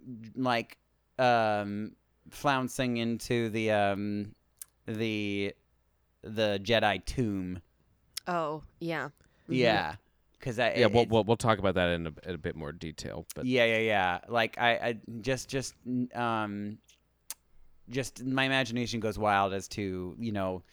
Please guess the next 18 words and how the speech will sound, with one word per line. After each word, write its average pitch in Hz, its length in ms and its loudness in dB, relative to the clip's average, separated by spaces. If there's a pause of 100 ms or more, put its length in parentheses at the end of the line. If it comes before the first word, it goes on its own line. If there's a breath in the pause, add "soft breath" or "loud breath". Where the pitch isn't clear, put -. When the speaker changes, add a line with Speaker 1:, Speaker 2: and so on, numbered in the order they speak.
(540 soft breath)
Speaker 1:
what 104 400 -2
they're 104 100 -2
using 87 300 -10
it - 120 -18
for, 113 760 2
what, 98 200 0
Speaker 3:
Yeah, 85 120 2
yeah. 62 280 -4
Speaker 1:
like, 98 200 -2
Speaker 2:
Yep. 165 200 -4
Speaker 1:
yeah, 78 320 -6
all 120 140 -2
the 110 100 -8
things. 76 380 -10
It's 113 140 -10
very, 143 240 6
Speaker 3:
Yeah, 98 80 4
Speaker 1:
very 117 140 4